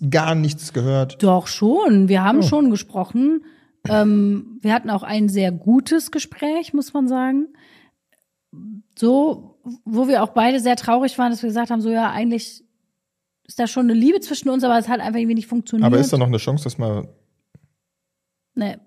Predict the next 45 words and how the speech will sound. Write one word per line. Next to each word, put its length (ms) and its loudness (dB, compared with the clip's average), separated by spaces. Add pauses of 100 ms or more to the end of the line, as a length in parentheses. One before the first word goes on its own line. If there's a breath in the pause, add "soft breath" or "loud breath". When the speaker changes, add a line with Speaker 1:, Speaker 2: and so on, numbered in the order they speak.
(760)
Speaker 2:
glaub 160 -12
ich 60 -12
nicht. 220 -18 (220)
Speaker 1:
Okay. 380 -12 (760 loud breath)
Speaker 2:
Aber 320 2
was 160 -2
ich 80 -8
mir 100 -4
vorstellen 440 -2
könnte, 640 -2
weil 160 0
wir 100 2
uns 140 -4
sehr, 180 2
sehr, 140 0
sehr 120 0
schätzen, 540 -2 (400 soft breath)
dass 180 -6
wenn 140 4
da 140 4
mal 140 4
noch 120 0
ein 60 2
bisschen 400 2
Luft 260 -4
dran 440 2 (100)
ist, 360 -2 (120)
dass 220 -4
wir 380 2 (680)
wichtig 540 0
für 160 0
unser 200 0
Leben 300 4
trotzdem 340 -2
einfach 300 -8
weiterhin 400 -4
sind. 260 -6 (880)
Speaker 1:
Okay, 340 -2
ja, 80 0
das 100 0
ist 60 -2
ja, 100 4
das 220 -2
ist 80 -8
Optimalfall. 600 -4